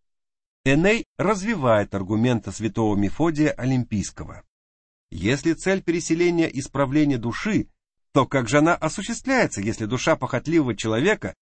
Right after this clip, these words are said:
вселяется в осла или кобеля, а душа обжора в свинью, то есть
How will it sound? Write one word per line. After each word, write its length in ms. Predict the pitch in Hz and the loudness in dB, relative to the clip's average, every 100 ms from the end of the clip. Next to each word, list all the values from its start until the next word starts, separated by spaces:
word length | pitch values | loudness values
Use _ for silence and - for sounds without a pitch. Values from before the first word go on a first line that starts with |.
| _ | _
вселяется 480 | - 135 151 143 120 | -2 2 2 2 0
в 80 | 117 | 0
осла 280 | - 156 170 | 2 2 2
или 220 | 143 156 | 2 0
кобеля, 480 | 175 180 208 139 - _ _ | 0 -2 0 0 -2 _ _
а 80 | 95 | -6
душа 280 | 98 - 120 | -4 2 2
обжора 360 | 104 90 123 | 2 0 -2
в 80 | 110 | -2
свинью, 400 | - 104 123 180 | -2 0 2 2
то 160 | 113 107 | 2 0
есть 220 | 101 | -2